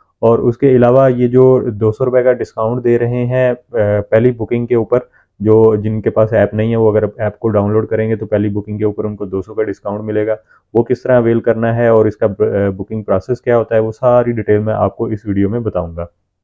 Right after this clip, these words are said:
सस्ता टिकट एक ऑनलाइन ट्रैवल एजेंसी है, जहां से आपको एयरलाइंस के टिकट्स मिल जाते हैं, उसके अलावा होटल्स के और उसके अलावा बसेस के टिकट्स आपको मिल जाते हैं।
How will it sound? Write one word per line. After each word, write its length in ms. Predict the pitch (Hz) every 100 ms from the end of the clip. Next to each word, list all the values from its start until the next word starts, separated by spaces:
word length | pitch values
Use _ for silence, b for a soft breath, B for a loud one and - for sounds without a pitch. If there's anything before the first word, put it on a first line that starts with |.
| _ _
सस्ता 280 | - 135 -
टिकट 280 | 151 147 151
एक 180 | 147 -
ऑनलाइन 520 | 127 131 143 143 139
ट्रैवल 320 | 127 117 127
एजेंसी 360 | 120 113 110 131
है, 180 | 131
जहां 180 | 123 123
से 120 | 123
आपको 300 | 123 120 123
एयरलाइंस 440 | 120 117 123 131 127
के 360 | - 131 131
टिकट्स 420 | 127 - 117 123 -
मिल 160 | 127 123
जाते 260 | 123 120
हैं, 320 | 120 123 123
उसके 340 | 120 110 - 120
अलावा 560 | 110 113 117 117 117 98
होटल्स 340 | 104 131 127
के 300 | - 131 127
और 300 | 123 113 110
उसके 300 | 113 - 127
अलावा 260 | 113 110 120
बसेस 380 | 110 110 127 120
के 100 | 117
टिकट्स 360 | 110 110 110
आपको 260 | 107 98 120
मिल 180 | 107 101
जाते 280 | 90 -
हैं। 200 | 92 98